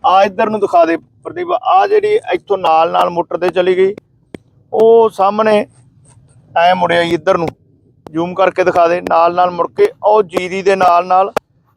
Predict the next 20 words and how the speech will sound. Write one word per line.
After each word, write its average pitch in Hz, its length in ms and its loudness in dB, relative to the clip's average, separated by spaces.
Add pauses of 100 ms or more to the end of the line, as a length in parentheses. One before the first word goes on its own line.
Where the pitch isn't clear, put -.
(220)
ਤੇ 180 80 -6
ਆ 185 140 2
ਵੱਢੀ 180 360 0
ਹੋਈ 202 340 2 (440)
ਜਿਹੜੀ 175 200 -6
ਦਿਖਾਈ 170 360 0
ਦਿੰਦੀ 165 300 -4
ਆ, 208 120 0 (1160)
ਤੇ 160 400 2 (340)
ਜਿਹੜੀ 170 240 0 (1000)
ਖੜੀ 196 260 0
ਆ 190 100 4
ਜੀਰੀ 185 300 -2
ਇਹ 202 100 6
ਬਾਹਰ 160 300 2
ਹੈ, 196 140 2 (260)
ਜਿਹੜੀ 180 160 -6
ਵੱਡੀ 170 300 -6
ਵੱਡੀ 180 360 -8
ਹੈਗੀ 185 280 -6